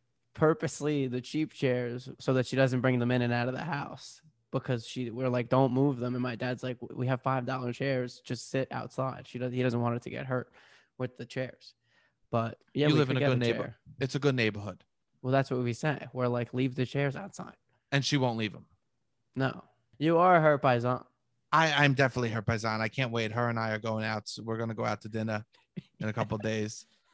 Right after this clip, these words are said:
Speaker 2: She hits, she hits a town, right?
Speaker 1: Uh, not really.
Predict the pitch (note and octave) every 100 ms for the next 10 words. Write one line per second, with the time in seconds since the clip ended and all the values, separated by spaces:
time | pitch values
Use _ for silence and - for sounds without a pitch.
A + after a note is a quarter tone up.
0 | _ _ - G#3 A#3 A#3+ - F3+ - A#3+
1 | E3+ C3 B2 A2+ C#3 B3 - - _ _
2 | _ _ _ _ - D#4+ E4 D#4+ D#4 C#4+
3 | - _ C#3 E3+ E3 A2+ G#2+ A2